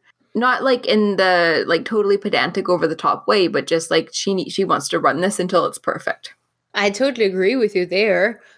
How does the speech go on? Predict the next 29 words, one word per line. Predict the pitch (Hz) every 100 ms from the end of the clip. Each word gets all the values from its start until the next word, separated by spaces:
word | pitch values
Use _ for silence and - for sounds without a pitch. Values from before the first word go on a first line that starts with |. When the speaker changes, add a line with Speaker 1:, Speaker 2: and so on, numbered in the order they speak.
| -
Speaker 2:
And | 226 233
I |
do | 226 285
feel | 277 220 202
like, | 202 196
I | 208 214
mean, | 214 208 202 - _ 185
ninety | 185 196
percent | 196 196 190 180
of | 185 175
the | -
peop-, | - 196 190 185 180 - - -
people | 202 196 180
in | 180
the | 175
world | 175 220 202 196 190 190
are | 175 - _
ju-, | - - - _ _ _
judge | - 226 247 -
themselves | 240 233 - 208 202 202
harder | 196 180 180 180 180 180 _ _
than | 175 175 165 165 170 _ _ -
someone | - 196 180
else | 180 226 254
would. | 180 165 190 - _ - - _
But | 202 202
I | 208
still | 202 - 214 214
feel, | 202 - 220 214 202 202 196